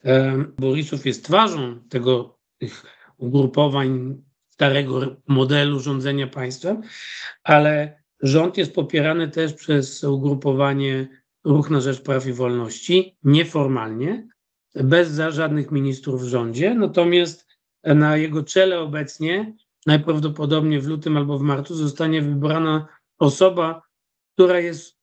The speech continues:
utożsamiana z wszystkimi patologiami bułgarskiego systemu politycznego. Co więcej, jest na liście, e, Magnickiego, jest usankcjonowana na podstawie ustawy Magnickiego i to jej nie przeszkadza, żeby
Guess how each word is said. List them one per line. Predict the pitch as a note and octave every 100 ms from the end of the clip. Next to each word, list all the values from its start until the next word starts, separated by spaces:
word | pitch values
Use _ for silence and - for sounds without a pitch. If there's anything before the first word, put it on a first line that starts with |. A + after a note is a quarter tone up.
| -
utożsamiana | G#3 F3+ D3 E3+ E3+ F#3+ F3+ F3 F3 _ _
z | -
wszystkimi | - - E3+ - - G3 F3
patologiami | F3 D#3 D3+ C#3+ C3+ A#2 D#3
bułgarskiego | C3+ C#3 C#3 - C#3+ C3+
systemu | C3 C3+ - C3+ B2
politycznego. | C3 B2 C3 A#2 C#3+ D3 A3 A3 - _ -
Co | F3+
więcej, | G#3 A#3 A#3
jest | F3 E3+
na |
liście, | D3+ C3+ - D#3+ D#3 - _ -
e, | E3 D3
Magnickiego, | C#3+ C#3+ C3+ C3+ C3 - C#3 B2+
jest | D3 C3+ C3+
usankcjonowana | C3 C#3 B2 C#3 B2+ B2+ B2+
na | B2+ B2
podstawie | C3 A#2 C3+ B2 A#2+
ustawy | A2 C#3 B2+ B2
Magnickiego | A#2+ A#2+ A#2+ - B2+ A#2 A3 - - _ _ -
i | G#3 G3
to | G3 G#3
jej | G3+
nie | G3 F3
przeszkadza, | - D#3 - F3 F#3+ C4+ C#4 _ _ _ _
żeby | E3+ F#3+ E3+ F#3+ F#3 F#3